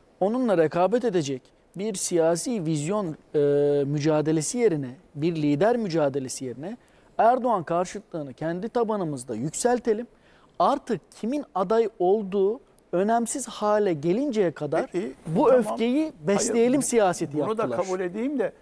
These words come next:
Speaker 2: o zaman kardeşim normal seçim zamanına kadar bekle, bu öfkeyi, bu karşıtlığı daha da arttır.
Speaker 1: Hayır ama bu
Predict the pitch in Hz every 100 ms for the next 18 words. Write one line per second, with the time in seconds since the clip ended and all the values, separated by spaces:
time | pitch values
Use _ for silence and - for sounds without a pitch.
0 | _ _ 151 170 208 208 - 214 214 -
1 | 185 180 190 208 208 190 175 208 190 190
2 | 190 180 165 160 165 151 151 185 - 175
3 | 214 202 208 180 156 160 208 202 - 175
4 | - - 220 196 175 214 202 156 - 107
5 | - _ 143 156 156 - 160 151 170